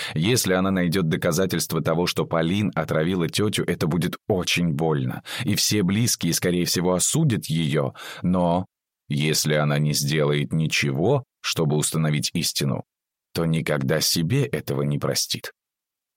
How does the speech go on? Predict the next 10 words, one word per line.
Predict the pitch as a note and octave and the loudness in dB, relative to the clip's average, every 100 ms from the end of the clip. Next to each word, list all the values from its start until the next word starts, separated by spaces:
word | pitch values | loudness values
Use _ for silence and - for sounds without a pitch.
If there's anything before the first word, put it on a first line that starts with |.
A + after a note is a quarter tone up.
| _ _ | _ _
После | - D#2+ - F2 | -2 0 2 2
мучительных | F#2+ F#2 C3+ B2+ G#2+ G#2 F#2 | 2 2 0 2 2 0 0
размышлений | D2+ F2 E2+ F#2+ A#2 G2+ F#2+ | 0 0 0 0 2 2 2
леди | E2+ D2+ D#2 | 0 0 0
Аллертон | D2+ F2 E2 D#2+ D#2+ | 2 2 0 0 -2
все | D2+ - | 0 0
же | D2+ | 0
пришла | D2 C#2+ - D2 | 0 -2 0 -2
к | E2 | 0
выводу, | F2 E2+ D#2+ | 0 2 0